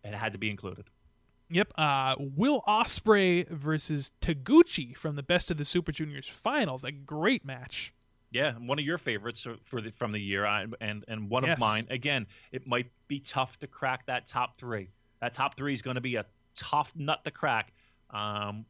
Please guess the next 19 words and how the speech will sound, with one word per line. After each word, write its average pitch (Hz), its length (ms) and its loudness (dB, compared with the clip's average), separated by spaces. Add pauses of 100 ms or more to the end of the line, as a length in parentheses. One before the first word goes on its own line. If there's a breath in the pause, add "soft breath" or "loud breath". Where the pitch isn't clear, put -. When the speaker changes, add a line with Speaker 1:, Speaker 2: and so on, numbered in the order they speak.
(160)
Speaker 1:
but 113 100 0
a - 20 -4
great 123 320 -2
match. 131 440 -2 (120)
Taguchi 127 460 -2
being 123 240 2
represented 117 640 0
here 113 320 -2
in, 113 260 -8
in 117 180 -6
the 107 60 -4
top - 280 -2
twenty, 104 400 -4 (420 soft breath)
and, 92 360 -4
uh, 92 520 0 (500)
Will 110 160 4
Ospreay 101 460 2
with 101 140 -6
a, 101 80 -8